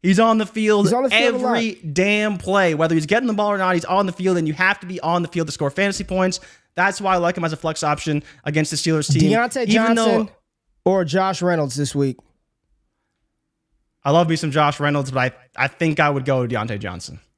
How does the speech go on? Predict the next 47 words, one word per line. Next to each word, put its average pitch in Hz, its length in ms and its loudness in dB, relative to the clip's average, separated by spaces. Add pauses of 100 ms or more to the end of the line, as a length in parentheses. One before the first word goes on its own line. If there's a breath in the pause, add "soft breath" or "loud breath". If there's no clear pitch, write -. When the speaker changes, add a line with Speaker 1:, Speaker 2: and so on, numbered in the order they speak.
(180)
Speaker 1:
I 113 80 -8
think 113 140 -6
I 113 60 -4
would 107 100 -6
go 98 80 -8
Deontay 101 280 -10
Johnson. - 360 -16 (320)
I 147 80 0
trust 202 320 0
him 175 120 0
to 156 80 0
get 151 220 0
his 143 560 -6 (260)
five 139 420 2
to 123 80 -8
seven 113 340 -4
targets. - 600 -8
Speaker 2:
What 185 100 2
about 185 120 2
Speaker 1:
And 190 80 2
I - 20 -2
can't 190 100 2
Speaker 2:
this - 80 -2
Speaker 1:
say - 60 -4
that 165 60 0
Speaker 2:
one? 143 60 -2
Speaker 1:
about 101 120 -6
Reynolds. 95 360 -10 (140)
Speaker 2:
Who 180 120 2
would 180 120 2
you 180 80 0
rather 175 260 2
have, 165 400 0
Desmond 170 460 0
Ridder 170 260 0
or 139 140 -4
Kenny 165 300 -2
Pickett? 147 340 -4 (2000)
Speaker 1:
I 143 120 0
Speaker 2:
Fantasy. 214 220 2
Speaker 1:
honestly 170 300 0
think 143 180 0
I 147 100 4
might 147 300 2
go 139 160 0
Kenny 123 280 -4
Pickett. 104 440 -8